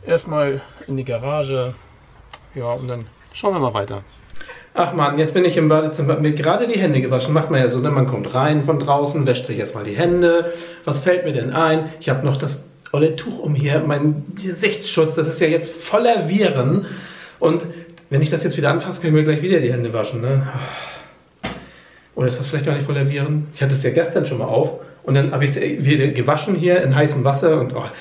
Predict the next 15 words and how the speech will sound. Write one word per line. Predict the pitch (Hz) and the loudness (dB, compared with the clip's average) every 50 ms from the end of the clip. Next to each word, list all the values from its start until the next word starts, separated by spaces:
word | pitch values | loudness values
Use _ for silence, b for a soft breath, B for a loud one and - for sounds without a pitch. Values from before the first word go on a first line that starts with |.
| B B B B B | B B B B B
es | 131 135 - | -12 -8 -4
ist, | - 165 160 - - B B B B B B B B B B B B | -4 -4 -4 -4 -14 B B B B B B B B B B B B
wenn | 175 202 | 0 2
man | 226 240 | 4 4
nur | 247 | 4
mal | 240 226 - 147 143 | 4 4 2 2 2
wüsste, | 226 254 247 - - - 151 123 107 101 - - - | 2 2 2 0 -6 -4 -4 -4 -4 -4 -6 -6 -2
wirklich | 139 208 247 240 247 240 - 208 156 139 | 2 2 2 2 0 -4 -4 -4 -2 0
wüsste, | 185 214 208 - - - 120 110 107 | 0 0 0 0 -4 -4 -4 -4 -2
dass | - 139 139 - | -2 -4 -4 0
das | - 160 160 160 - - | 0 0 0 0 0 2
auch | 139 139 139 | 2 4 4
Sinn | 135 127 - 226 254 254 214 147 | 2 4 4 4 4 4 2 0
macht | 120 117 117 - - - - - _ _ - | 0 0 -2 -2 -8 -14 -18 -20 _ _ -4
oder | - 151 151 160 160 | 0 4 4 4 4